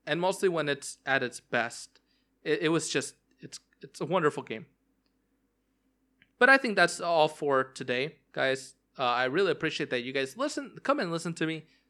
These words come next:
There's a lot of stuff to say about, about all these games, and what, you know, what was fun about them and whatnot. Uh, you know, many times there's just so much information that I might just kinda change the way I do this.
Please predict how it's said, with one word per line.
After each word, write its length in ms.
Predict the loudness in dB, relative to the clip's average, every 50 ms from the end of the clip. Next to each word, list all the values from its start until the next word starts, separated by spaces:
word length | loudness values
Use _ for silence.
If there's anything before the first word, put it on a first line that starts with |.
| _ -10
There's 180 | -8 -4 -2 0
a 40 |
lot 200 | 2 2 2 0
of 80 | 0 -2
stuff 240 | -6 -4 -6 -6 -4
to 80 | -8 -8
say 200 | -4 -2 0 0
about, 440 | 0 0 0 0 0 0 -2 -6 -8
about 380 | -10 -8 -4 -2 -2 -2 -2 -2
all 180 | -2 -4 -2
these 200 | -2 -6 -10 -10
games, 400 | -8 -6 -6 -6 -8 -10 -12 -12
and 200 | -12 -12 -12 -14 _ _ _ _ _ _ _ _ _ _ _ _ _ _ _ _ _ 0
what, 200 | 0 0 0 0 -6
you 120 | -4 0
know, 100 | 2 2
what 80 | 4 4
was 140 | 2 2 2
fun 200 | 0 -2 0 0
about 340 | 2 2 2 0 0 -2 -4
them 180 | -6 -4 -4
and 180 | -6 -6 -4 -4
whatnot. 440 | -4 -2 0 -2 -2 -2 -4 -6 _ _ -20 -20 _ _ _ 2
Uh, 120 | 2 2 4
you 80 | 4 2
know, 80 | 4
many 220 | 4 4 2 2 0
times 260 | 0 0 0 2 4
there's 200 | 2 2 2 2
just 160 | -2 0 2
so 140 | 2 0 2
much 220 | 2 -2 -2 -2
information 680 | -4 -2 -2 -2 -2 -2 -4 -6 -4 -6 -6 -6 -4
that 240 | 0 0 2 2 2
I 40 | 0
might 220 | 0 0 -2 -2
just 180 | -4 -8 -8 -4
kinda 220 | -4 -2 -2 -2
change 600 | -4 -6 -6 -6 -6 -6 -8 -10 -12 -14 -16 _ _ -8
the 80 | -6
way 160 | -4 -2 -2
I 100 | -2 -2
do 220 | -4 -6 -8 -8 -4
this. 360 | -2 -4 -4 -4 -6 -16